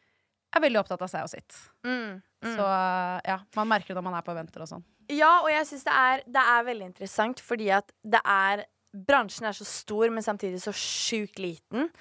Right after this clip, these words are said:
Speaker 2: Så man møter jo på alle overalt, og man merker jo, jeg også merker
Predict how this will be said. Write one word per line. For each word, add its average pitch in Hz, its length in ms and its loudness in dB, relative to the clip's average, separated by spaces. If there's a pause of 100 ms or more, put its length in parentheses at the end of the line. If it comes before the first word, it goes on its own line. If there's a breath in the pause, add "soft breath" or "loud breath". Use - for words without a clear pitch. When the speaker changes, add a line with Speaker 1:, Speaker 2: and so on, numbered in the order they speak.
(240 loud breath)
Speaker 2:
Så 247 220 6 (120)
man 233 160 0
møter 220 340 -4
jo - 20 -4
på 208 260 0
alle 180 240 -2
overalt, 180 840 0
og 220 100 2
man 214 160 4
merker 185 560 0
jo, 196 80 4 (160)
jeg 208 240 6
også 214 100 0
merker 233 300 -2